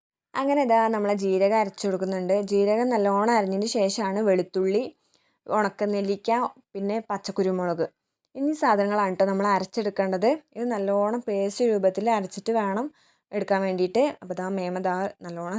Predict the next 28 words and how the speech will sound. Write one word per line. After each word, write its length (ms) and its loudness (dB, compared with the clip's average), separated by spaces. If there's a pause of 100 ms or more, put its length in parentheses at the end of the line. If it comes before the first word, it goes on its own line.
<laughs> 280 -2
നല്ലോ-, 300 -4
നല്ല 220 -2
രീതിക്ക് 360 0
തന്നെ 180 -2
അരച്ചു 240 -6
കൊടുക്കുന്നുണ്ട് 500 0
ട്ടോ. 180 -6 (1300)
പണ്ടൊക്കെ 440 -4
അച്ചമ്മ 380 -6
കറി 220 -2
വെക്കണത് 380 0
ഇങ്ങനെയായിരുന്നു 520 -2
ട്ടോ, 180 -4 (220)
നെല്ലിക്ക 360 -6
അരച്ച 220 -4
കറിയും. 340 -4 (400)
അതേമാതിരി 540 -4
തന്നെ, 260 -2 (280)
ഉം, 280 -8 (380)
കുരുമുളകും 680 0 (280)
മഞ്ഞപ്പൊടിയൊക്കെ 640 -2
ഇട്ട് 160 -8
ഇറുകി 360 -2
വറ്റിച്ച് 320 -2
അതിൽ 160 0
കു-, 140 -12
ഏ, 100 -4